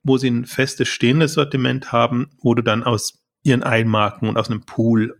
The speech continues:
auswählen kannst. Jetzt hat Westwing so ein bisschen den Vorteil, dass sie sich nie als Shopping-Club verstanden haben, sondern eher so als, ähm, Design-Einrichtungs-, äh, Plattform, die den Trigger natürlich hat, ähm, Sale-Aktionen, ähm,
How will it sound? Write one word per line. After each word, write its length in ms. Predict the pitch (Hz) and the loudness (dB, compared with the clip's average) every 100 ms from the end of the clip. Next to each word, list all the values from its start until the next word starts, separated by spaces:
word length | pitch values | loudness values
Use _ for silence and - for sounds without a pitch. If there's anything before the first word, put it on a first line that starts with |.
| _ | _
auswählen 600 | - 110 104 - 98 95 | -2 0 0 0 0 0
kannst. 460 | 101 98 92 82 - - - - | -4 -6 -6 -8 -14 -14 -16 -6
Jetzt 180 | 113 - | -4 -2
hat 220 | 139 - | -4 -6
Westwing 460 | 196 120 160 - 151 | 0 0 0 0 0
so 80 | 139 | 0
ein 60 | |
bisschen 240 | 123 165 165 | 0 0 2
den 120 | 139 | 0
Vorteil, 380 | - 135 135 139 | 2 0 0 -2
dass 140 | 123 | -2
sie 80 | 139 | -4
sich 260 | 120 110 - | -6 -8 -4
nie 380 | 117 123 143 | 0 2 2
als 280 | 165 120 - - | 2 -2 -4 -6
Shopping-Club 640 | - 160 135 - 107 - | -2 0 0 -2 -6 -8
verstanden 600 | - - - 95 - 101 | -18 -8 -4 -4 -4 -4
haben, 360 | 101 104 139 160 - - - | 0 0 -2 -6 -14 -20 -8
sondern 340 | - 123 123 120 | 0 2 2 0
eher 260 | 123 127 | 2 4
so 240 | 120 120 123 | 4 2 0
als, 500 | - 113 113 - - | 0 0 0 -4 -2
ähm, 300 | 113 107 107 - _ _ - - _ - | -2 0 -2 -6 _ _ -20 -20 _ -2
Design-Einrichtungs-, 1400 | 113 110 104 110 113 120 117 107 - - 95 101 - - | 0 2 0 0 0 0 0 -2 -4 -4 -4 -4 -6 -4
äh, 320 | 104 98 101 95 _ - - | -4 -4 -4 -8 _ -20 -12
Plattform, 600 | - 104 - - 117 110 | -2 0 0 0 0 2
die 140 | 117 117 | 0 0
den 120 | 113 | 0
Trigger 380 | - 170 170 143 | -2 0 2 2
natürlich 400 | 139 147 135 - | 2 0 0 -2
hat, 220 | 135 - - - - - | -4 -4 -18 -18 -16 -2
ähm, 300 | 127 113 117 | 0 2 0
Sale-Aktionen, 1080 | - - 127 123 120 - - 120 117 113 120 | -4 0 2 2 -2 -4 -2 0 0 0 -2
ähm, 240 | 131 127 | -4 -6